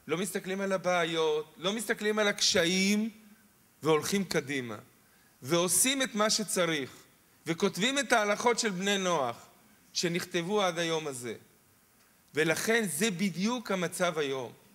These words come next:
צריך להודות לקדוש ברוך הוא שאנחנו פה בארץ, שיש לנו את האפשרויות, את הדברים, וצריך לקום ולסדר את זה.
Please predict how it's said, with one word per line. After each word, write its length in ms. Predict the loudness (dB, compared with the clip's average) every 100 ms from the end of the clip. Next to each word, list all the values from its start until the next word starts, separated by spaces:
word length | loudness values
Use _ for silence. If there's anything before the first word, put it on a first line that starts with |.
| _ _ _ _
צריך 160 | -4 0
להודות 380 | 2 2 0 0
לקדוש 300 | -2 0 0
ברוך 300 | 0 -2 -4
הוא 80 |
שאנחנו 400 | -6 -4 -4 -4
פה 140 | -4 -2
בארץ, 840 | 0 2 0 0 -2 -6 -10 -18 -18 -20 _ _ -20 -18 -4
שיש 440 | 0 2 2 2
לנו 200 | 0 0
את 120 | 2
האפשרויות, 840 | 0 2 2 4 4 4 4 2 -2
את 160 | 0
הדברים, 680 | -2 0 0 2 4 2 0 -8
וצריך 500 | -6 -4 -2 -2 -2
לקום 400 | -2 -4 -4 -6 -2
ולסדר 600 | -2 -2 -2 0 0 -2
את 120 | -6
זה. 140 | -10